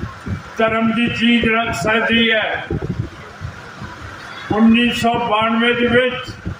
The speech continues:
ਬੀਜੇਪੀ ਤੇ ਆਰ ਐਸ ਐਸ ਨੇ ਇਕੱਠੇ ਹੋ ਕੇ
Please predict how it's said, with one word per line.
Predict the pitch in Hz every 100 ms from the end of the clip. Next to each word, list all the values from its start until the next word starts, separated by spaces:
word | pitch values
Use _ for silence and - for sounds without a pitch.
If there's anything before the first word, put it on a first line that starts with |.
| - - - - - - - - - - - - -
ਬੀਜੇਪੀ | 196 226 233 240 240 240 240
ਤੇ | 233 226 233
ਆਰ | 233 233
ਐਸ | 233 -
ਐਸ | 233 240 - 240
ਨੇ | 247
ਇਕੱਠੇ | 180 - - - - - - - - - - - - - - - 226 233 226 247 233
ਹੋ | 220 240 247
ਕੇ | 240 240 226 - -